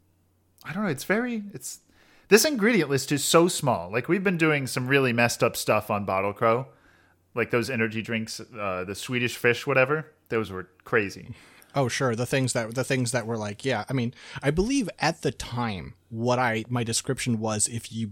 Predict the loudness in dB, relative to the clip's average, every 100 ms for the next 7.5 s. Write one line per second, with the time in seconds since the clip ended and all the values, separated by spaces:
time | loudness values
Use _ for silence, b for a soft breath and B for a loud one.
0 | -8 -4 0 2 0 -2 -8 -8 -6 -6
1 | -6 -2 -2 -2 -6 -4 -6 -6 -4 -2
2 | 0 0 0 -4 -6 -10 -10 -14 -14 -14
3 | -18 B B B B -6 -6 2 4 6
4 | 4 0 0 0 0 0 2 4 4 0
5 | -4 -6 -4 -2 2 2 2 -2 -6 -14
6 | b b b b b -6 -6 -4 -2 0
7 | 0 -2 -2 -6 -8